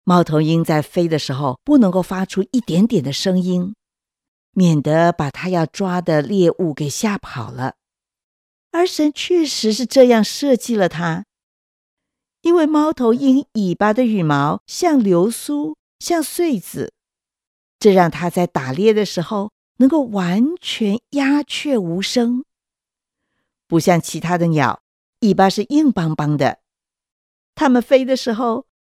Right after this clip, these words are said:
想要不发出各种的噪音也难啊。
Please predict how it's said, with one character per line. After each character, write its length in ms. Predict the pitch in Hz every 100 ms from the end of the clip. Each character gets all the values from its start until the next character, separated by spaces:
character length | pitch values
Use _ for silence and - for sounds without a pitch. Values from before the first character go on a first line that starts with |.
| _
想 440 | - - 247 185
要 200 | 196 311
不 180 | 302 262
发 240 | 247 262 254
出 240 | - 262
各 240 | - 262
种 160 | 240 214
的 140 | 196
噪 260 | 214 277 233
音 320 | 220 240 233 233 -
也 180 | 262
难 400 | 202 180 127 131
啊。 300 | 185 190 139